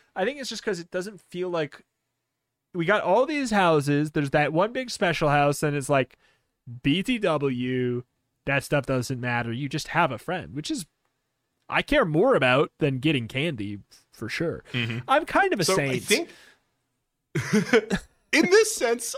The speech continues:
Speaker 2: I'm saintly. They ordained me for this.
Speaker 1: Yeah.
Speaker 2: I think it's, uh, possible that because we took the orange house as our second, it was, uh, th-,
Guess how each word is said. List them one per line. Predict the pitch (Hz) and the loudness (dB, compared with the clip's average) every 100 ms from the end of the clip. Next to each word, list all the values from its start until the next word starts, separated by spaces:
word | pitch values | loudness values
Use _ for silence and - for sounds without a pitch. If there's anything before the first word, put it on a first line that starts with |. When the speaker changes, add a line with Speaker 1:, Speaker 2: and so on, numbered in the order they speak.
| - | -2
Speaker 2:
I'm | 539 554 | 0 0
saintly. | 508 523 466 330 - 120 143 | 0 -2 -2 -4 -6 -8 0
They | 339 415 | 2 4
ordained | 381 349 349 339 277 | 4 2 0 0 -2
me | 160 | -4
for | 113 | -4
this. | 98 - - - | -10 -12 -16 -16
Speaker 1:
Yeah. | 175 139 131 | -12 -10 -2
Speaker 2:
I | 170 226 240 220 | 2 4 2 -2
think | 185 214 262 - | -2 -2 -2 -6
it's, | 196 190 - - 180 | -6 -4 -6 -6 -2
uh, | 156 143 | 2 2
possible | 135 - 156 175 147 135 113 - _ _ | 0 -2 -2 -2 -4 -4 -6 -10 _ _
that | 143 139 139 135 | -4 0 0 0
because | 147 147 175 175 | 0 2 0 0
we | 165 165 | -4 -4
took | - 165 147 - - | -2 -2 -2 -6 -8
the | 131 131 131 | -4 -4 -2
orange | 143 143 156 147 139 | 2 2 2 -2 -2
house | 143 123 127 | -2 -2 -4
as | 135 123 | -4 -2
our | 113 | -2
second, | - - 143 143 113 92 95 - _ _ _ - | -2 -2 -2 -4 -8 -8 -12 -16 _ _ _ -2
it | 147 139 | -2 0
was, | 135 123 104 92 - - | 0 0 -4 -6 -6 -6
uh, | 120 107 104 | -4 -4 -6
th-, | 160 | -8